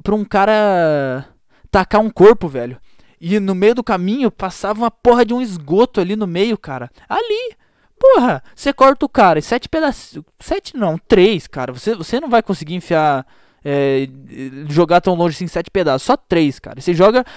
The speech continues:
ali naquele esgoto, mano. Te-, eu, cara, eu, eu prestava atenção. Todo mundo que passa ali, ninguém passa do lado do esgoto. Ele passa do outro lado da calçada, que é não tem cheiro de esgoto, né, cara? Se você colocar ali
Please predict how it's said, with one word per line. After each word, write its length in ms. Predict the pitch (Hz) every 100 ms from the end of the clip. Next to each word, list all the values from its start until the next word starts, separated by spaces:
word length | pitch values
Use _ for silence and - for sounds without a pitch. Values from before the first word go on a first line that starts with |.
| -
ali 220 | 180 247
naquele 260 | 269 262
esgoto, 420 | 233 160 185 208 147
mano. 240 | 123 120 - _ _ -
Te-, 540 | 175 175 - - - _
eu, 200 | 190 185 165
cara, 200 | 226 170
eu, 120 | 156
eu 100 | 175
prestava 360 | 214 208 220 233
atenção. 440 | 247 240 185 185 -
Todo 240 | 302 381
mundo 220 | 294 285
que 80 | 196
passa 300 | - 208 170
ali, 280 | 151 262 156 _ - 156
ninguém 340 | 381 381 415
passa 320 | - 262 -
do 140 | 220 208
lado 240 | 180 180
do 80 | 165
esgoto. 500 | 160 147 147 - - _ _
Ele 140 | 151 165
passa 340 | - 185 220
do 80 | 196
outro 160 | 214
lado 160 | 233 247
da 80 | 254
calçada, 640 | 349 381 - 254 330 226
que 140 | - 151
é 300 | 147 135 131 _ _ _
não 140 | 156 156
tem 260 | - 143
cheiro 320 | 151 - 113
de 80 | 113
esgoto, 400 | 131 143 302 -
né, 160 | 233 370
cara? 300 | - 135 127 _
Se 120 | -
você 140 | 262 370
colocar 380 | 311 254 - 226
ali 280 | 247 277